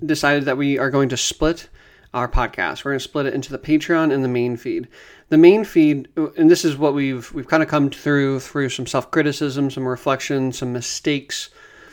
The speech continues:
and, uh, an attempt to, uh, make something, uh, a bit more effective and, and in our minds, helpful, and hopefully, uh, correct for the, the movement. So, <clears throat> what we wanna do is,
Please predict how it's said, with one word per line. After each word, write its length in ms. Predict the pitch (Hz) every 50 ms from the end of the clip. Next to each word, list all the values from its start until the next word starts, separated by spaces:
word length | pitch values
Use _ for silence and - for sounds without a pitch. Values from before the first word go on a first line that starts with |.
| - _ _
and, 520 | 143 135 135 139 139 135 135 131 131 - - -
uh, 240 | 135 127 123 120 113
an 100 | 131 131
attempt 480 | 131 123 - 147 131 131 123 - - _
to, 680 | - - 156 143 135 135 131 131 131 131 131 127 - - -
uh, 160 | 123 123 117
make 160 | 156 160 151
something, 440 | - 156 151 151 147 147 143 139 - -
uh, 240 | - 139 139 139 131 -
a 60 | 139
bit 140 | 151 156 151
more 280 | 156 147 147 143 139
effective 520 | 101 - - 165 147 - - 156 147 139 135
and, 480 | - 135 131 131 123 120 120 120 - - - - - _
and 320 | - 143 127 127 123 117
in 140 | - 123 143
our 180 | 156 180 185 175
minds, 500 | 160 147 139 139 135 127 120 - - - _ - _
helpful, 520 | - - 143 131 - - 135 127 123 120 - - - - _ _
and 100 | 139 147
hopefully, 520 | 190 180 - 156 147 143 131 120 120 - _ -
uh, 180 | 113 113 110 110
correct 320 | - - 139 120 110 -
for 160 | - 127 123
the, 160 | 113 107 - - _ -
the 140 | 131 127 117
movement. 400 | 123 123 117 123 127 110 87 -
So, 260 | - - 156 151 147 - - - - - -
<clears throat> 260 | - - - - _
what 500 | - - - - - 151 143 143 131 139
we 180 | 160 190 196 190
wanna 220 | 196 185 185 170
do 200 | 160 170 170 170
is, 560 | 170 160 151 151 143 143 139 131 131 - -